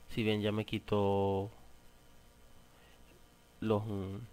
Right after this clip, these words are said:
me quitó el J P G, pero hubo un problema ya que no me está ejecutando esto. Perdón, aquí iba un punto.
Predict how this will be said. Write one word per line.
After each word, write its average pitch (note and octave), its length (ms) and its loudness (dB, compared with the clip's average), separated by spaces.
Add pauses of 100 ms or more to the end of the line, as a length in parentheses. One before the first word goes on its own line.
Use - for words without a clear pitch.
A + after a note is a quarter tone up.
(1040)
me A#2+ 120 0
quitó A2+ 220 2
el A2 60 2
J C3+ 200 6
P D3 100 6
G, F3 240 2
pero E3+ 440 8
hubo C3 200 6
un C3+ 100 0
problema E3 500 4
ya D#3 160 2
que D#3+ 180 -2
no D#3+ 140 0
me D#3 100 0
está D#3+ 320 -2 (2000)
ejecutando A#2+ 720 0
esto. D#3 380 0
Perdón, C3 480 2
aquí A#2+ 280 -2
iba C3 280 2
un D3+ 160 0
punto. C3+ 520 0